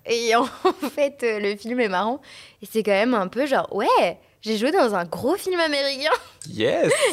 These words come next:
Speaker 1: Yeah. Genre, c'est un peu marrant.
Speaker 2: Ouais,
Speaker 1: Mais
Speaker 2: c'est
Speaker 1: personne ne le sait.
Speaker 2: Ouais,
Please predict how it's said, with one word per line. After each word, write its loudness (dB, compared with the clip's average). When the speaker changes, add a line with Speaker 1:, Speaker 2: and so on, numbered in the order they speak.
Speaker 1:
Yeah. 0
Genre, 2
c'est 0
un 2
peu -2
marrant. 0
Speaker 2:
Ouais, -10
Speaker 1:
Mais 4
Speaker 2:
c'est -4
Speaker 1:
personne 0
ne 2
le 0
sait. 0
Speaker 2:
Ouais, 0